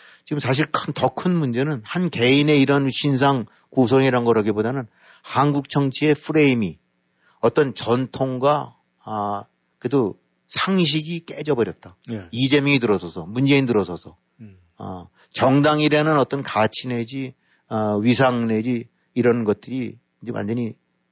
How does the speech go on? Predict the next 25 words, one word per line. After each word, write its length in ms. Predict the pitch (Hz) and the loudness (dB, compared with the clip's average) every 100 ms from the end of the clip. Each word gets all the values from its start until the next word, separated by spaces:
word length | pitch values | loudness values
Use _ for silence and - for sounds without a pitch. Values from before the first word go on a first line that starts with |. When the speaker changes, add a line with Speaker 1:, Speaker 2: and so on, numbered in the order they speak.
| _ _ | _ _
Speaker 1:
그 440 | - - - - - | -6 -6 -6 -10 -12
소멸돼 500 | - 135 135 131 123 | -2 2 2 4 2
버리고 460 | - 92 87 117 101 123 | 0 -6 -6 -8 -8 -14
Speaker 2:
예. 140 | 98 - _ _ | -14 -20 _ _
Speaker 1:
그냥 340 | 110 139 127 - | -4 -2 -2 -6
공천권 960 | 143 143 131 147 139 147 139 120 110 - | -2 -2 0 -2 0 0 0 -4 -8 -6
쫓아다니는 540 | 147 139 123 131 135 | -2 0 2 0 -4
분화비들이 800 | - 127 123 113 107 110 131 113 _ _ _ | -2 0 2 0 -4 -4 -4 -6 _ _ _
이리저리 380 | 110 113 117 117 | -6 0 2 2
해서 400 | 107 95 117 117 | 0 -2 0 0
눈치 320 | 107 104 - | 0 -6 -6
보면서 360 | 107 101 95 110 123 _ _ | -8 -8 -10 -16 -18 _ _
그냥 200 | 104 110 - | -10 -8 -10
패거리들끼리 680 | 143 147 113 104 113 107 - _ _ _ | -2 -2 -2 -8 -8 -8 -10 _ _ _
해, 180 | 104 107 - - 107 | -4 -4 -10 -14 -10
해서 140 | 95 | -8
해먹는 680 | 90 120 127 113 87 95 135 _ 117 | -4 -2 0 -2 -4 -10 -16 _ -14
Speaker 2:
예. 60 | 107 | -4
Speaker 1:
그런 180 | - 113 | 0 2
걸로 140 | 131 | 0
바뀌어버렸다가 800 | 123 - 123 113 104 - 104 123 _ _ _ | -2 -8 -4 -2 -4 -6 -10 -10 _ _ _
가장 300 | - - 139 | -12 -10 -12
큰 200 | - 135 | -12 -14
손실 360 | - 147 147 | -10 -8 -4
같아요. 400 | 131 90 - 87 | -6 -6 -12 -18